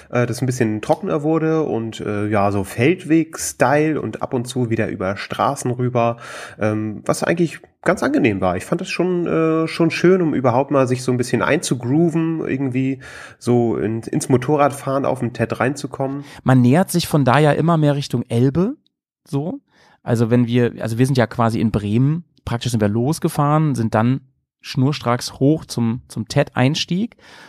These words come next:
Speaker 2: Und, ähm, genau wie du sagtest, geht's dann danach ganz nett eigentlich über kleine Sträßchen, aber auch so Feldwege und,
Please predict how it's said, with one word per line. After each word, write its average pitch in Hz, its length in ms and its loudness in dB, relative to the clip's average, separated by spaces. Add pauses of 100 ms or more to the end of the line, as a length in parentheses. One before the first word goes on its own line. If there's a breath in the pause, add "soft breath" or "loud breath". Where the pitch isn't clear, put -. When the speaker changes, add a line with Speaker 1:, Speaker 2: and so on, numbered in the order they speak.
(220 loud breath)
Speaker 2:
Und, 123 560 2
ähm, 117 460 0
genau 120 240 2
wie 127 60 4
du 120 80 2
sagtest, 131 640 0 (220 loud breath)
geht's 127 220 0
dann 123 440 4
danach 113 560 2
ganz 127 300 -2
nett 117 280 -2
eigentlich 113 460 -2
über 107 340 0
kleine 107 280 -2
Sträßchen, 120 500 -2
aber 95 200 -4
auch - 100 -6
so - 120 -4
Feldwege 113 760 2
und, 104 200 -4